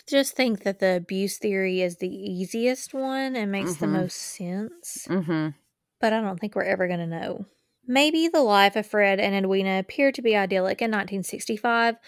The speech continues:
Speaker 1: much like the life of Patrick and Mary Maloney in Lamb to the Slaughter appeared to be. But something dark and sinister was brewing in their tiny home. Whether it be the fault of their son or someone they didn't know, Fred and Edwina were slaughtered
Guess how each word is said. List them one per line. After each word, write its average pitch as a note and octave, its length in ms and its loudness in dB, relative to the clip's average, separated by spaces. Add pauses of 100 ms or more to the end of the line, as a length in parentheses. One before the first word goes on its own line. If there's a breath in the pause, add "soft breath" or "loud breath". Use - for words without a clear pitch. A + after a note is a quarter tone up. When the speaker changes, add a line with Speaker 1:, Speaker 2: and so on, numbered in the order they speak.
(280 loud breath)
Speaker 1:
much C4+ 260 2
like C#4 160 2
the B3+ 80 -2
life G#3 280 4
of G#3 100 -8
Patrick G3+ 380 0
and G3 100 2
Mary F#3 220 2
Maloney F3+ 380 0
in F3+ 100 -2
Lamb F#3+ 220 0
to F#3+ 100 -4
the F#3 100 -6
Slaughter F#3 400 -2
appeared - 300 -4
to - 80 -6
be. - 300 -6 (540 loud breath)
But C4 140 4
something E4+ 320 4
dark A3+ 240 6
and A#3+ 100 0
sinister A3+ 480 0
was G3 180 -2
brewing G3+ 420 4
in G3+ 80 -2
their F#3+ 140 -2
tiny F3+ 380 -6
home. F#3 440 -8 (320)
Whether A#3+ 300 6
it A3+ 60 4
be A#3 100 4
the A3+ 100 -2
fault G#3+ 220 2
of G3 80 -2
their G3 160 0
son B3 540 0
or G3+ 120 -2
someone G#3 320 0
they G3 120 0
didn't F#3 280 0
know, G3+ 460 2 (420 loud breath)
Fred A3 320 4
and A3 140 4
Edwina G#3+ 520 2
were F#3+ 320 4
slaughtered F3+ 720 0